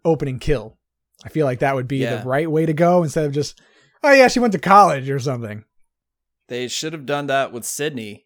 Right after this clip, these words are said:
Speaker 2: in Scream Six. Like, okay, well, if you at least had the guts to kill Sidney in the opening kill, now I, I can maybe forgive you for all the other fake out deaths.
Speaker 1: But, but,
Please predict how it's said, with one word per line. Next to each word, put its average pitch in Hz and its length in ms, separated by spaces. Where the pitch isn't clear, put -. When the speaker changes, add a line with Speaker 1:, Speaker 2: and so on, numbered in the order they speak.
Speaker 2:
in 117 160
Scream 123 380
Six. - 640
Like, 127 200
okay, 180 360
well, 151 280
if - 160
you 131 80
at 143 180
least 175 600
had 151 200
the 131 60
guts 135 340
to - 60
kill 127 220
Sidney 143 520
in 135 100
the 120 100
opening 135 380
kill, 135 540
now 170 340
I, 151 200
I 151 140
can 143 180
maybe 139 300
forgive 127 460
you 107 220
for 117 200
all 117 180
the 113 100
other 117 240
fake 117 340
out 98 280
deaths. 95 540
Speaker 1:
But, 226 300
but, 220 260